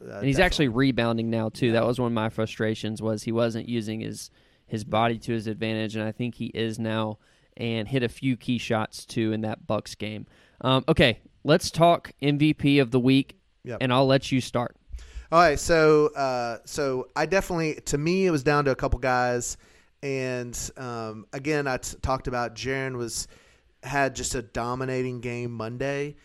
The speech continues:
Speaker 1: and so I wanna kinda give him an honorable mention, but he kind of, uh, you know, he was actually probably the only sort of, he still played great defense when he was in, but he got in foul trouble against the Bucks and just didn't play a lot,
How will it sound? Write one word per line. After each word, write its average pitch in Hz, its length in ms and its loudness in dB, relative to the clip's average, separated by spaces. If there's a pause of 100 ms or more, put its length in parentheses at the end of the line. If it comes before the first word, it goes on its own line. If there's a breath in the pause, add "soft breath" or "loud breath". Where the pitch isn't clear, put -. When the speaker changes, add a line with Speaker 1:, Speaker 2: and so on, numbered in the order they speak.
(280 soft breath)
Speaker 1:
and 131 160 -8
so 139 140 -2
I 127 40 0
wanna 127 260 -4
kinda 123 240 -8
give 127 240 -4
him 127 160 -4
an 117 80 -6
honorable 113 440 -6
mention, 160 540 -4 (300 soft breath)
but 127 100 2
he 147 160 -2
kind 139 380 0
of, 120 340 0
uh, 113 400 -6
you 143 180 -8
know, 135 120 0
he 208 160 -2
was 226 100 0
actually 185 380 2
probably 160 300 4
the 135 100 2
only 131 280 0
sort 147 440 0
of, 185 200 6 (220 loud breath)
he - 100 -4
still 277 240 4
played 180 300 6
great 127 260 0
defense 117 440 -6
when 113 80 -8
he 110 80 -8
was 104 180 -8
in, 110 300 -6
but 104 180 -2
he 127 140 -6
got 120 180 -2
in 107 60 -12
foul 135 240 2
trouble 123 400 0
against 117 260 -8
the 113 80 -6
Bucks 113 560 -4 (460 soft breath)
and 123 320 -2
just 113 140 -6
didn't 123 200 -2
play 110 220 -2
a 117 80 -4
lot, 120 420 0